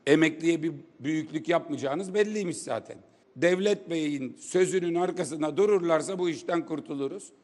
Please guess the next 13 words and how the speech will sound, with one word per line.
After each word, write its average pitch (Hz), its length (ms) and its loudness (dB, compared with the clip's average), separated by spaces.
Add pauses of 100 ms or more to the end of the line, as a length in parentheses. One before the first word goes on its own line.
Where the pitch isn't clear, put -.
(280)
Devlet 196 420 0
Bey 180 200 0
bunu 196 200 -2
iktidarla 190 680 0
arasına 175 400 -4
nifak 196 360 0
sokma 135 360 -2
olarak, 110 400 -4 (560)
ittifak 185 520 -2
ortağıyla 175 560 0
arasına 165 380 -4
nifak 185 420 -2
sokma 143 460 -4